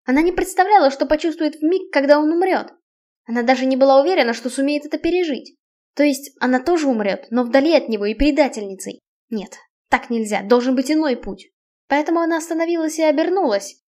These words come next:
только чтобы обнаружить, что на этот раз у Кигана шесть соперников. Шесть вместо четырёх, а он и с четырьмя едва справился. Она знала, что будет дальше, видела такое на предыдущей миссии. Он будет сражаться сколько сможет,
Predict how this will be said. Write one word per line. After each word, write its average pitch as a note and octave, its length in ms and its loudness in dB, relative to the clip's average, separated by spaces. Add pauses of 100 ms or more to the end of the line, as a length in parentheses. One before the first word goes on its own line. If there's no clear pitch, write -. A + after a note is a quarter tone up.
(260)
только C4+ 240 -2
чтобы C4 300 2
обнаружить, D4 500 2
что - 200 -4
на A3+ 160 0
этот B3+ 180 -6
раз C4 180 -2
у C#4 60 -2
Кигана C4+ 380 -2
шесть - 480 -4
соперников. F#3+ 680 -10 (400)
Шесть - 480 0
вместо G#3+ 340 -6
четырёх, G#3 540 -2 (300)
а C#4 160 6
он C#4 120 4
и - 20 0
с C4 60 -4
четырьмя C4+ 420 2
едва A3 300 -2
справился. A3 680 -2 (440)
Она D4 220 2
знала, D4 360 0
что - 240 -2
будет G#3 300 -4
дальше, G3 320 -2
видела A#3+ 380 0
такое G#3 320 -4
на G3+ 80 -8
предыдущей G#3 600 -6
миссии. G#3 460 -10 (320)
Он D4+ 160 0
будет D4+ 220 0
сражаться D#4 500 2
сколько C#4 320 0
сможет, C4+ 440 -6